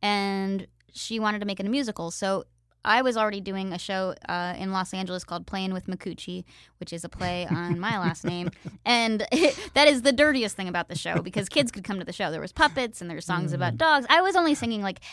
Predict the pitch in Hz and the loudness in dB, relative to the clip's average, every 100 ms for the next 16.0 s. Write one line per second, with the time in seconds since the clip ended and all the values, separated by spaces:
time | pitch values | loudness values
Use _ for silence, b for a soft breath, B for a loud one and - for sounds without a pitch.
0 | B 220 233 202 180 202 - - - 185 | B 0 0 -4 -4 -4 -6 -10 -12 -12
1 | - B B - 208 208 202 196 190 185 | -14 B B -4 -2 0 2 4 4 4
2 | 185 196 202 202 196 - 240 208 196 196 | 2 0 0 -2 -2 -2 -4 -2 -2 -2
3 | 208 202 196 190 190 185 - _ - - | 0 0 0 0 -2 -4 -10 _ -14 -6
4 | 226 220 240 - 254 277 320 302 269 359 | -4 0 -2 0 0 0 0 -2 -2 -4
5 | - 208 196 190 - 202 - _ - 240 | -4 -4 -2 -4 -4 -8 -10 _ -8 -2
6 | 226 220 233 226 214 - 247 247 240 254 | 0 2 0 -2 -6 -2 -2 -2 -2 0
7 | 254 214 220 240 - 185 185 - 202 - | -2 -4 -4 -4 -4 -4 -4 -4 -8 -8
8 | - 214 220 190 190 220 185 208 220 240 | -8 -6 -4 -6 -6 -6 2 4 4 4
9 | 214 202 202 196 190 - 190 180 208 233 | 0 0 2 2 0 -2 -6 -4 -2 -2
10 | 226 - 190 202 214 196 190 202 214 226 | -2 -4 -2 0 -2 -4 -6 -4 -2 -2
11 | 202 185 208 180 - B - 262 269 - | -2 0 -2 -2 -8 B -8 -4 -4 -2
12 | 202 208 233 208 196 185 214 196 185 208 | 0 2 2 0 -4 -4 -2 0 0 0
13 | 220 214 190 175 180 185 185 - 185 180 | -2 -4 -8 -12 -8 -4 -4 -4 -12 -8
14 | 185 175 175 - 196 180 175 160 185 185 | -6 -4 -6 -6 -6 -6 -6 -6 -6 -4
15 | 180 - 165 165 180 170 160 170 170 - | -6 -6 -10 -10 -8 -8 -8 -8 -10 -12